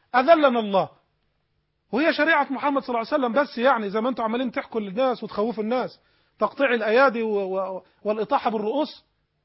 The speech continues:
ورجم الزاني، هي هذا يعني فقط هذه الشريعة؟ ده أنتم أخذتوا جانب،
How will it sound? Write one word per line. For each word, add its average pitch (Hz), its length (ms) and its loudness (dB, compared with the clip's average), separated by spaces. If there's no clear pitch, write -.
ورجم 226 340 2
الزاني، 233 360 0
هي 262 100 2
هذا 262 380 2
يعني 240 240 0
فقط 269 280 -2
هذه 277 200 2
الشريعة؟ 277 500 -4
ده 277 200 0
أنتم 320 180 -2
أخذتوا 277 480 -2
جانب، 311 380 4